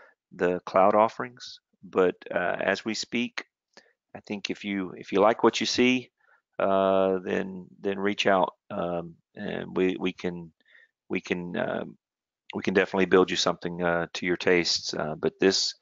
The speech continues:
this application, uh, that, uh, Bud Indris and his team has put together, I do not believe it's available to the public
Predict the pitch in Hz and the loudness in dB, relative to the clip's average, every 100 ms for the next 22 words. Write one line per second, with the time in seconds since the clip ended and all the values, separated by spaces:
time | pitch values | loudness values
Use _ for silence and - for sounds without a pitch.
0 | - - _ _ - 98 87 98 - - | -20 -20 _ _ 2 2 4 0 -2 2
1 | 98 95 - 85 85 85 85 85 85 - | 2 2 -2 -6 -6 -4 -4 -2 -2 -2
2 | 85 85 82 90 92 92 90 - 90 87 | 0 0 4 6 6 4 0 0 -2 -2
3 | 85 - 90 87 - - 85 95 90 87 | -4 -2 -4 -4 -6 -4 -4 -2 -2 2
4 | 87 85 85 - - 92 92 104 - 98 | 2 2 0 -4 -10 -2 2 2 0 -4
5 | 117 113 95 92 90 92 92 98 - 92 | -2 -2 -2 -4 -2 0 0 -2 -4 -6
6 | - 90 92 90 | 0 0 2 -4